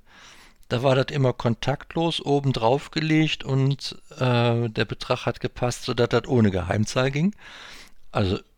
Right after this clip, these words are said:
stand ich jetzt echt da wie klein doof vor dem <laughs> Geldautomat.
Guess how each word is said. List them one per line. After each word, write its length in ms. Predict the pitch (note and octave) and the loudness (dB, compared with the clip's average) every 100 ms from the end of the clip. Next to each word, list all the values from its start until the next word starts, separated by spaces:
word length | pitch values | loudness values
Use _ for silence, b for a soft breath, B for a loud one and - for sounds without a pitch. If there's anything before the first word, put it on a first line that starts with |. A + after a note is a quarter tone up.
| _ - | _ -10
stand 400 | - - A#2 D3+ | -8 -4 -2 -2
ich 140 | D#3 - | -2 -2
jetzt 280 | G#2+ - | -4 -2
echt 280 | G#2 G#2 - | -4 -4 -2
da 240 | A2+ C3+ B2+ | 0 0 0
wie 260 | A2 A2 - _ - - B B B B B _ | -4 -4 -10 _ -20 -20 B B B B B _
klein 500 | - - A2 G#2+ A#2+ | -10 0 2 4 2
doof 680 | A2 G#2+ A#2+ D#3 - - - - _ A3+ _ | 2 2 0 -2 -10 -18 -20 -20 _ -20 _
vor 880 | - - - - - A2+ A2+ G#2+ G#2+ - _ _ _ _ _ _ _ _ - - D3 | -20 -20 -18 -12 -4 0 2 0 -4 -12 _ _ _ _ _ _ _ _ -20 -20 -14
dem 140 | - C3 | -8 -6
<laughs> 0 | |
Geldautomat. 1900 | - E3 D3+ - - D#3 - - - F3 - D#3+ - - - - - - - | 0 2 2 -2 -2 -2 -2 -6 0 0 0 -4 -2 -4 -4 -4 -6 -6 -14